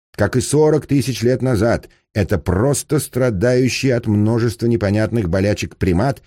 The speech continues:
пытающийся сохранить свой генотип благодаря высокой приспособляемости к среде. Поэтому,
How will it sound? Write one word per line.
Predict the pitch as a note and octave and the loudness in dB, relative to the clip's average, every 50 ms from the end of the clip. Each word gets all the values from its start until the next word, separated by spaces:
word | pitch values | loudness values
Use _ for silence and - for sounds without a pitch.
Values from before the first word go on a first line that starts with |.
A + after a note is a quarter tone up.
| _ _ _ _ _ - | _ _ _ _ _ -2
пытающийся | A#2 A2+ - - C3 B2 A#2+ A#2+ G#2+ - - B2+ A2+ - - B2+ | 0 0 2 2 2 2 4 2 2 0 0 -2 -2 -2 -2 -4
сохранить | A2 - B2+ A#2 - G#2 A2 A2+ A#2+ B2+ A#2 - | -2 -2 -2 -2 0 0 0 0 2 0 0 -2
свой | - - - G2+ A#2+ A2 | -4 -4 0 0 2 2
генотип | F#2 E2+ E2+ F#2+ F2+ F2 D#2+ - - C#3+ C#3 A2 - _ _ _ _ _ | 2 2 0 0 0 0 -2 -2 -2 -4 -4 -4 -6 _ _ _ _ _
благодаря | - A2 G#2+ G#2+ G2 G2+ F#2+ G#2 G#2 F#2 | 0 2 2 4 4 2 2 2 2 2
высокой | E2+ F2 E2+ - - B2 D3 - - C#3 B2+ | 2 0 0 0 0 0 0 0 -2 -2 -2
приспособляемости | - B2+ G#2 - - F#2 - - E2+ D2 C#2 D2+ E2 F2 F2 D#2+ D#2 D#2+ D#2 - - C2+ | 0 -2 -2 -2 -4 -4 -2 -2 0 0 0 2 2 2 2 2 0 -2 -2 -6 -10 -14
к | - | -12
среде. | - - - C2 B1 A#1 B1 C2+ A#1+ - - _ _ _ _ _ _ _ _ _ _ _ _ _ | -12 -8 -6 -6 -6 -6 -6 -8 -8 -8 -12 _ _ _ _ _ _ _ _ _ _ _ _ _
Поэтому, | - E2 G2 A2 G#2+ G#2 - D2 C2+ C2 - | -2 0 2 2 0 0 -2 -6 -8 -8 -10